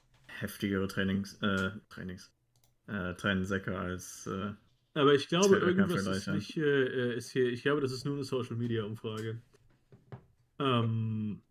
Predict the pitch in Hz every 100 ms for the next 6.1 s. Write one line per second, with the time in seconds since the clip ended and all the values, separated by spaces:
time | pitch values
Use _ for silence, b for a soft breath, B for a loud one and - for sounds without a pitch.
0 | _ _ 147 120 120 120 123 - 135 120
1 | 131 127 123 113 123 123 117 123 123 -
2 | 120 113 123 117 113 123 117 113 - 120
3 | 117 135 135 139 139 131 139 131 135 131
4 | 123 123 160 131 123 117 117 110 104 113
5 | 107 104 101 107 104 - 110 104 107 104
6 | 113